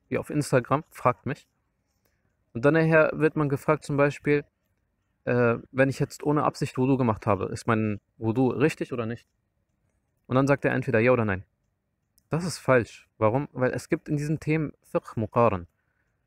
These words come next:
Man muss sagen, nach diesem Gelehrten, nach diesen, nach dieser Rechtsschule ist das so. Und deswegen ist Fiqh Muqaran etwas sehr Schönes, weil man dann vier Madhab ungefähr hat.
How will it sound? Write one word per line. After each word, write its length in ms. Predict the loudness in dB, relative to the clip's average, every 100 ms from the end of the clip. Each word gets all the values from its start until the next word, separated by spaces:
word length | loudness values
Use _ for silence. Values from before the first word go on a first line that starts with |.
| _
Man 120 | -2
muss 140 | 0
sagen, 360 | 2 0 0 -6 _
nach 220 | -6 -6
diesem 380 | -2 -2 0 -2
Gelehrten, 520 | -2 2 0 0 -8 -10 -8
nach 180 | -8
diesen, 500 | -2 0 0 0 -6 -8
nach 180 | -14 -8
dieser 280 | -4 2 2
Rechtsschule 480 | 2 -2 -4 -4 -6 _ _ _
ist 220 | -10 -4
das 160 | -4 -4
so. 260 | -2 -4 -4 _ _ _ _ _ _ _ _ _ _ _ _ _ _ _ _ _ _ _ _ _ _ _
Und 140 | -2 0
deswegen 260 | 0 -4
ist 140 | -8 -6
Fiqh 240 | -6 -6
Muqaran 340 | -8 -4 -4
etwas 240 | -6 -8 -4
sehr 100 | -4
Schönes, 380 | -2 -4 -4 -10 _ _ _ _ _ _
weil 120 | 2
man 140 | 4 4
dann 240 | 2 0 -8 _ _ _ _ _
vier 380 | -14 0 2 4
Madhab 440 | 2 4 6 4
ungefähr 400 | 2 -4 -2 -2
hat. 240 | -2 -8